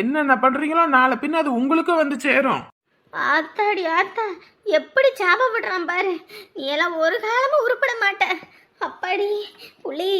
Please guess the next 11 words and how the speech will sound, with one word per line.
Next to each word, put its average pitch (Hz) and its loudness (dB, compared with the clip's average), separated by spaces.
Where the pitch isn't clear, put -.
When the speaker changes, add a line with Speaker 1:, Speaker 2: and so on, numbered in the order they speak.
Speaker 2:
ஏமாந்து 440 0
கட்டி 370 0
கொடுத்துட்டோம். 392 0
யாரும்மா 508 4
போன்ல? 440 4
போனை 659 4
கொடுமா, 480 4
போனை 494 4
கொடு, 440 0
போனை 807 6
கொடுமா. 605 6